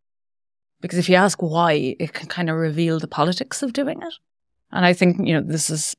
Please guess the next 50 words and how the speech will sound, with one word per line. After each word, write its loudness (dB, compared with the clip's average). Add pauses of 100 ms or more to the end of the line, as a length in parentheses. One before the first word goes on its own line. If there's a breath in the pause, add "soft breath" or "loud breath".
(100)
you -8
know, -10
there's -10
people -4
have -4
different -2
views 4
in 4
this, 2
but 0
I, 4
I 0
think -4 (300)
law 6
is -2
deeply 0
political, 4
and 6
I 2
think 4
it 2
should 0
be 0
political. -6
Law 0
should -2
be -2
created -2
through -12
politics. 0
That's -4
why -2 (460)
we 6
elect 4
politicians, -2
partly, 0
is -4
to, -2
to -6
make -2
laws. 2
So -2
I 0
think -4 (320)
it's -2
good 6 (180)
that 0
law 6
is -4
political. 0